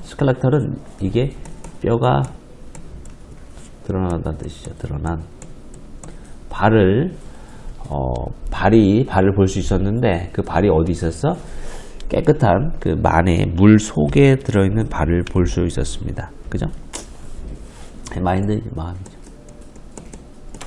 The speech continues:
그리고, 어, suddenly, 갑자기 I felt, 난 느꼈습니다. Such a, such a sadness. 이러한 슬픔을 느끼겠어요. 땡땡. 그럼 이런 슬픔이 뭐냐? 자, 슬픔에 대한 부연 설명입니다.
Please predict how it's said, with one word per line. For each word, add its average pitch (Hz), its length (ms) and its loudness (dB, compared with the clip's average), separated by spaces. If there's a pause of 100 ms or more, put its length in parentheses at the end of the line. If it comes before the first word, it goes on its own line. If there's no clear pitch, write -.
(720)
그리고, 156 280 8
어, 104 400 0
suddenly, 113 480 4
갑자기 123 600 2 (1700)
I 185 120 4
felt, - 840 -2
난 98 160 4
느꼈습니다. 95 760 0 (380)
Such - 480 -2
a, 123 180 6
such - 360 -2
a - 40 2
sadness. - 760 -2 (560)
이러한 95 380 2
슬픔을 123 440 -2
느끼겠어요. - 480 -6 (1600)
땡땡. 123 640 4
그럼 117 140 4
이런 131 220 8
슬픔이 139 280 4
뭐냐? 87 720 4
자, - 160 -6
슬픔에 123 400 0
대한 104 180 2
부연 98 200 2
설명입니다. 92 580 2